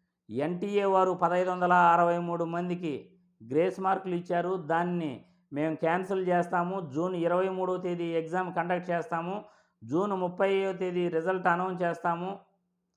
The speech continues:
అని సుప్రీంకోర్టుకు చెప్పడం జరిగింది.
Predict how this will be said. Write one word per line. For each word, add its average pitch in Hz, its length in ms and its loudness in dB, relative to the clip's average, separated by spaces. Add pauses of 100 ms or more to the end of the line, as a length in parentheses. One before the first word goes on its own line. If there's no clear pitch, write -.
(220)
అని 165 220 0
సుప్రీంకోర్టుకు 180 760 0
చెప్పడం 165 480 0
జరిగింది. 165 680 -4